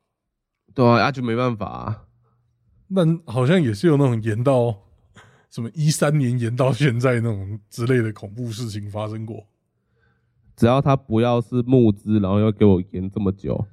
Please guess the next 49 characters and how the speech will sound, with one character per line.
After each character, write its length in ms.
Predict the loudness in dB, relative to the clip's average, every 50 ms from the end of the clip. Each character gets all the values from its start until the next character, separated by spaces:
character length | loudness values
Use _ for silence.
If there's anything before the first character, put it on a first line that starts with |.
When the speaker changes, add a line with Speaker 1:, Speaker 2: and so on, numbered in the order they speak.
| _ _
Speaker 1:
我 120 | 0 2
都 140 | 2 2 2
觉 120 | 2 0
得 80 | -2 -2
可 220 | 0 0 0 0
以。 180 | 0 -2 -4 -8 -18 _ _ _ _ _ _ _ _ _ -6
Speaker 2:
<laughs> 320 | -6 -6 -6 -16 -20 _
我 100 | -6 -6
讲 220 | -4 -2 -4 -4 -4
的 60 | -4
好 160 | -4 -4 -4
像 200 | -2 -2 -2 -4
就 140 | -4 -6 -6
是 100 | -4 -4
募 260 | -6 -4 -4 -6 -6 -8
资。 280 | -10 -16 -14 -14 -14 -14 _ _ -14 -14 -8 -8 -8 -8 -6 -8 -8
<laughs> 520 | -8 -8 _ -10 -10 -10 _ _ _ _
Speaker 1:
嘿， 220 | _ 0 0 0 2
对， 160 | 0 0 2
因 60 | 4
为 40 | 6
我 120 | 4 4 4
刚 200 | 2 -2 -2 -2
刚 40 | -2
听 80 | -2 -2
你 140 | 0 -2 -2
讲 140 | -4 -6
的 80 | -6 -2
时 40 | 2
候， 60 | 4
我 80 | 4 4
想 140 | 2 0
到 100 | -2 -2
也 80 | -2 -2
是 80 | -4 -2
募 220 | -2 0 0 0
资。 340 | -2 -4 -6 -4 -4 -4 -6 -8 _ _ _ _ _
Speaker 2:
对， 180 | -16 -16 -16 -16 -18 _ _ _ _ _ _
募 160 | 0 0 0
资 180 | 0 0 -2 -2
平 240 | -2 -2 -4 -4 -2
台 160 | 0 0 0
的 160 | 0 0 -2
独-， 180 | -2 -4 -10 -10 -12 _ _ _
游 220 | -6 -2 -2 -2
戏 180 | -2 -2 -4 -4
很 160 | -4 -6 -6
多 160 | -4 -2 0
就， 240 | 2 2 2 2 0